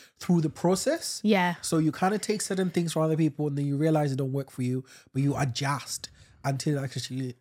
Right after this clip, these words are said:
Speaker 1: it actually gets to a point to where, you know, it works for you.
Speaker 2: Yeah.
Speaker 1: So, as I said, pretty much what I'm gonna do throughout, uh, our conversation is just go through the chapters as we've gone. You speak about being, uh,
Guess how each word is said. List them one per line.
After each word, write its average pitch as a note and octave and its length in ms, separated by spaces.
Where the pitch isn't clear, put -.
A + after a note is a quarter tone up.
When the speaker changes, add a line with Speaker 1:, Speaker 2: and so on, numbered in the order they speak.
Speaker 1:
it C#3+ 140
actually C#3+ 320
gets C#3+ 180
to D3+ 100
a C3+ 40
point D3 400
to C#3+ 100
where, C3+ 420
you C#3 160
know, C3 200
it C3+ 60
works B2+ 340
for - 140
you. A3+ 220
Speaker 2:
Yeah. F3 260
Speaker 1:
So, D#3+ 340
as F#3 120
I - 20
said, F#3+ 180
pretty A#3 180
much G#3 260
what F#3+ 80
I'm E3+ 80
gonna E3 160
do D#3 220
throughout, D#3 580
uh, D#3+ 60
our D#3 80
conversation D3+ 420
is - 60
just - 220
go D#3+ 140
through D3 360
the C#3 100
chapters D#3 560
as C#3+ 140
we've C#3+ 140
gone. D3+ 180
You D3+ 80
speak - 240
about D#3+ 340
being, E3 580
uh, D3+ 100